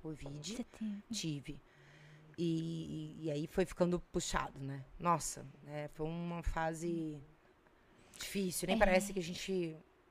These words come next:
Speaker 1: é lógico que ainda é, é grave ainda, tem que
Speaker 2: Sim.
Speaker 1: continuar tomando cuidado, mas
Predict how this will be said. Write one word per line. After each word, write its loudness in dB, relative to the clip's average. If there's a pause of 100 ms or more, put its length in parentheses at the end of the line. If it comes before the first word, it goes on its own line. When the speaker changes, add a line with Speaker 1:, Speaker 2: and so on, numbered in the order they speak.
Speaker 1:
é 2
lógico 4
que -2
ainda 0
é, 2 (140)
é 6
grave 4
ainda, 2
tem 6
que 6
Speaker 2:
Sim. 6
Speaker 1:
continuar 4
tomando -4
cuidado, 0
mas 0